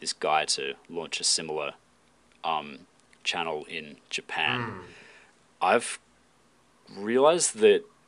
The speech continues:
Speaker 1: I've reached the point that I just can't do this by myself.
Speaker 2: Mm.
Speaker 1: In the, and specifically what happens is, I'm sure there's equivalents for everyone when they're creating things, but I'm just too close to the work,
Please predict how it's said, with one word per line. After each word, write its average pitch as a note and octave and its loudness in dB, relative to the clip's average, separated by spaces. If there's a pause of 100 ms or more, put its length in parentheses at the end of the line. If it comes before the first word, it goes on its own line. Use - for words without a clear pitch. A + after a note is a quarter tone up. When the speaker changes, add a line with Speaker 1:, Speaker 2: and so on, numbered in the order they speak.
(260)
Speaker 1:
I've F#2+ 2
reached G2+ 2
the - -16
point - -6
that D#2+ -2
I E2 0
just - -4 (120)
can't E2 -4 (800)
do E2 -6
this D2+ 0
by D2 -6
myself. C#2+ -8
Speaker 2:
Mm. F#2+ -12 (320)
Speaker 1:
In G#2 -4
the, G2 -2
and F#2+ 0
specifically C3 4
what G2+ 6
happens F#2+ 2
is, D#2+ -8
I'm G2+ -2
sure A2 6
there's F#2+ 0
equivalents F2 -2
for D#2+ 0 (420)
everyone F2+ 2
when D#2 -8
they're D#2 -2
creating D#2+ -2
things, - -4 (400)
but F#2+ 2
I'm A2 4
just A#2+ 6
too C3+ 4
close G2+ 4
to F#2+ -6
the F#2 0
work, E2 2